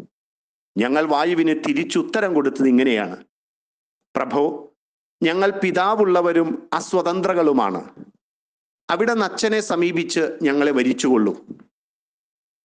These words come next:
അച്ഛൻ അങ്ങേക്കാണ് തരുന്നതെങ്കിൽ ഞങ്ങൾ അവിടത്തെ ഭർത്താവായി വരിക്കാം.' എന്നാൽ ദുഷ്ടപഥ സഞ്ചാരിയായ വായു അതികോപത്തോടെ ഞങ്ങളെ എല്ലാവരെയും കൂനികളാക്കി മാറ്റി.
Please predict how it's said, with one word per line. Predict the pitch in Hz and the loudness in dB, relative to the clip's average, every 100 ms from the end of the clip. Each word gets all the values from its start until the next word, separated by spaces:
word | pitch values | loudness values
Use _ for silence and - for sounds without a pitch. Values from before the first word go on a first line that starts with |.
| - | -8
അച്ഛൻ | 139 - 185 160 | -8 -4 -2 0
അങ്ങേക്കാണ് | 160 180 185 180 170 170 180 - | 2 0 0 -2 0 -2 -4 -4
തരുന്നതെങ്കിൽ | 151 165 190 170 151 135 98 - - _ _ _ _ _ _ _ - | -2 0 0 0 2 2 0 -4 -18 _ _ _ _ _ _ _ -2
ഞങ്ങൾ | 147 156 165 165 120 | 0 2 0 -2 -2
അവിടത്തെ | 135 156 156 170 | -2 0 0 -2
ഭർത്താവായി | 131 147 - 180 170 143 131 | -2 -4 -2 -2 0 2 2
വരിക്കാം.' | 117 110 - - - - - - - _ _ _ _ _ _ _ _ _ 147 | 2 0 -2 -6 -6 -10 -8 -10 -12 _ _ _ _ _ _ _ _ _ -2
എന്നാൽ | 165 190 | 0 0
ദുഷ്ടപഥ | 185 165 - 220 208 202 208 | 0 -2 -2 -2 0 -2 -2
സഞ്ചാരിയായ | 196 170 175 190 196 190 180 175 | -2 0 2 2 2 2 2 2
വായു | 156 151 165 175 - | 0 0 2 0 0
അതികോപത്തോടെ | 139 190 - 156 156 185 160 143 139 - 135 | -2 -2 0 0 2 0 0 2 0 -2 -2
ഞങ്ങളെ | 123 139 160 | 0 2 2
എല്ലാവരെയും | 151 143 160 185 180 156 143 | 2 2 2 2 2 4 4
കൂനികളാക്കി | 139 147 147 185 170 131 120 117 | 0 0 2 2 2 0 0 0
മാറ്റി. | 110 98 110 | 0 -2 -6